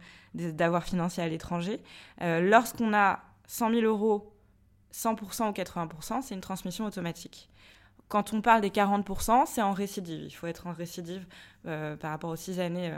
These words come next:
antérieures. Et là, on a une transmission automatique, euh, du dossier au parquet, sans avoir un avis préalable, favorable ou non, de la cif.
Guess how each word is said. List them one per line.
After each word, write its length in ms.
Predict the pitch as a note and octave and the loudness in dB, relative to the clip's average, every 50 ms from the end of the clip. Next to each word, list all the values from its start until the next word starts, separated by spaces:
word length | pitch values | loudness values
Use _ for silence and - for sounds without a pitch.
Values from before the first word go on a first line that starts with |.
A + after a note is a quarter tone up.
| - - | -8 -8
antérieures. 540 | - E3 D3+ - D#3 D3+ D3+ D#3+ F#3+ A#3+ B3+ - - - - - - | -8 -8 -6 -6 -8 -6 -6 -4 -4 -6 -6 -10 -18 -20 -20 -14 -6
Et 100 | - F3 | -2 4
là, 120 | F#3 A#3+ | 6 6
on 100 | C4 B3+ | 6 6
a 40 | A#3+ | 4
une 120 | G#3 G3+ G3+ | 2 0 -2
transmission 520 | - - A#3 A3+ - A3+ A3 - - G#3+ | -2 -4 -6 -4 -2 -2 -2 -2 -2 -4
automatique, 640 | G3+ - G3 F#3 F3+ F3 F3 - - F#3 - - | -4 -4 -4 -4 -4 -4 -6 -8 -12 -14 -12 -10
euh, 140 | F3 E3 D#3 | -8 -8 -8
du 180 | D3+ D#3 D#3 D#3+ | -8 -8 -10 -8
dossier 460 | D#3+ D#3+ D#3 D3+ - G3+ A#3+ - - - _ - | -8 -8 -6 -4 -2 -2 -2 -4 -6 -16 _ -4
au 80 | - A3+ | -4 -4
parquet, 320 | - G#3 - - - E3+ - _ _ _ _ _ _ _ | -4 -4 -8 -8 -14 -16 -16 _ _ _ _ _ _ _
sans 420 | - - - - B3 B3 B3+ B3 A3 | -16 -12 -6 -2 0 0 0 2 0
avoir 320 | F#3+ F3+ F3 G3+ G#3+ A3 | 0 2 4 4 4 4
un 80 | G3 F3+ | 4 2
avis 240 | F3 F3 F3 F#3+ | 0 -2 -2 -6
préalable, 580 | F#3+ - - - G3 F#3 F3 F#3+ G#3+ A#3 G3 F3 - - - - - | -10 -8 -4 0 2 2 4 4 2 2 0 -4 -8 -10 -20 -20 -10
favorable 520 | - - E3+ E3 F3 F#3 F#3+ G3 F3+ F#3+ | -4 -2 -2 0 2 2 2 2 0 0
ou 60 | F#3 | -2
non, 200 | F3+ F#3+ G#3 B3+ - - - | 0 0 -2 -2 -4 -8 -10
de 180 | F3+ E3+ E3 F3+ | -8 -6 -4 -2
la 160 | F3 E3+ E3 | -2 -2 -2
cif. 340 | E3 - - - - - | -4 -8 -14 -18 -18 -16